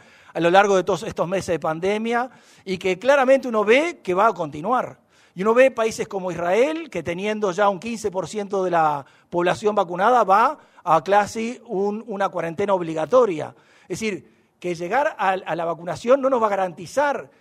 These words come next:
que los efectos sanitarios sobre la economía van a parar.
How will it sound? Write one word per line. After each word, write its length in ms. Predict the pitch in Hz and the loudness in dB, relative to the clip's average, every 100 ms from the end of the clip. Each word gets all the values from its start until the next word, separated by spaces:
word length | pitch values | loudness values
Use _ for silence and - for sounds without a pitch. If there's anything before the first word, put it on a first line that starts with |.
| _ | _
que 100 | 175 | -4
los 140 | 180 185 | -4 -4
efectos 640 | 151 226 226 226 220 - | -2 2 2 0 -4 -4
sanitarios 560 | 175 175 214 220 214 | -8 -4 -2 0 0
sobre 280 | - 202 190 | -2 -4 -2
la 100 | 180 | -4
economía 640 | 165 170 175 202 233 226 214 | -6 -6 -6 -4 -2 0 0
van 240 | 160 196 | 0 -2
a 100 | 190 | -2
parar. 440 | 170 208 208 127 | 0 0 0 -4